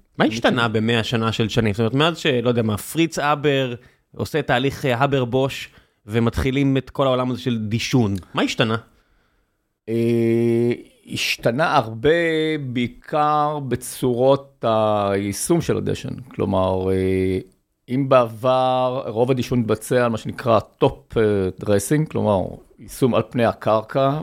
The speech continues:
Speaker 2: ודשן שמיושם על פני הקרקע נתון, נחשף לכל מיני עיבודים כאלה ואחרים, זה יכול להיות עיבוד בנידוף, כאמוניה למשל, אם אתה מיישם אוריה על פני הקרקע, או שטיפות של ניטרטים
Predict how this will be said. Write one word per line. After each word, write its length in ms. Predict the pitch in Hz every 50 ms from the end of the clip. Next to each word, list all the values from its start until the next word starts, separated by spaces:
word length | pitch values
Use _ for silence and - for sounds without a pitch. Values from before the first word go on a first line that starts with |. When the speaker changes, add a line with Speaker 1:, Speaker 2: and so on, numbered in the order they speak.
| - - - - 117 98
Speaker 2:
ודשן 460 | 101 101 98 92 123 131 - 131 120
שמיושם 340 | - - 113 107 - - 131
על 60 | 117 -
פני 120 | - - 117
הקרקע 640 | 104 - - - 127 127 120 117 - - 107 101 90 95 113 - - _ _ -
נתון, 720 | 110 98 - - - - 135 135 127 123 113 110 104 95
נחשף 640 | 92 87 - - - - - 135 123 107 - - -
לכל 200 | 104 - 113 113
מיני 360 | 123 120 117 117 117 113 101 92 - - - - - - - - - - - - - _ _ -
עיבודים 440 | 127 101 110 113 113 117 143 139 120
כאלה 240 | - 120 120 117
ואחרים, 480 | 107 101 - - 101 113 147 175 180 165
זה 60 | -
יכול 140 | - - 113
להיות 100 | 104 -
עיבוד 420 | 101 104 107 113 120 107 104 104
בנידוף, 800 | 98 104 98 95 95 104 131 143 127 - - - - - - - - _ _ _ -
כאמוניה 480 | - 95 92 95 98 123 135 143 143
למשל, 300 | 139 135 135 131 - 147 135 131 127 117
אם 80 | 107
אתה 280 | 107 - 117 107 104 104
מיישם 360 | 104 104 104 - - 120 107
אוריה 200 | 107 110 107 110
על 60 | 107 -
פני 140 | 131 113
הקרקע, 580 | 107 - - 117 117 113 107 - - 117 110 110 107 - -
או 100 | 120 113
שטיפות 800 | - - - - 110 - - 147 131 107 - - - - - _ _ _
של 140 | - - 110 101
ניטרטים 720 | 95 95 - - 127 127 123 120 - 123 98 98 101